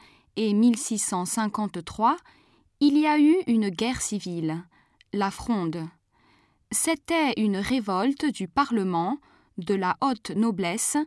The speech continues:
et des habitants de Paris. Elle a échoué parce qu'ils ne s'étaient pas alliés les uns aux autres. Mais elle devait marquer profondément le jeune roi.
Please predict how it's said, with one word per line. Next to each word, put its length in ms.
et 140
des 260
habitants 380
de 100
Paris. 420
Elle 160
a 160
échoué 600
parce 280
qu'ils 320
ne 80
s'étaient 400
pas 280
alliés 460
les 240
uns 120
aux 200
autres. 420
Mais 220
elle 220
devait 260
marquer 560
profondément 920
le 120
jeune 240
roi. 360